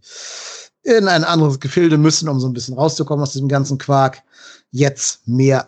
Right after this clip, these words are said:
denn je. Deswegen Shitstorm bitte an meine Richtung. Aber, ähm, leider kommen manchmal eben solche Dinge dazwischen.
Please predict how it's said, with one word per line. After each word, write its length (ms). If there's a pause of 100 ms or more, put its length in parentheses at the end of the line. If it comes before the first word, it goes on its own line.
denn 280
je. 380 (340)
Deswegen 680
Shitstorm 580
bitte 200
an 60
meine 320
Richtung. 380 (640)
Aber, 760
ähm, 420
leider 600 (380)
kommen 200
manchmal 280
eben 100
solche 160
Dinge 180
dazwischen. 500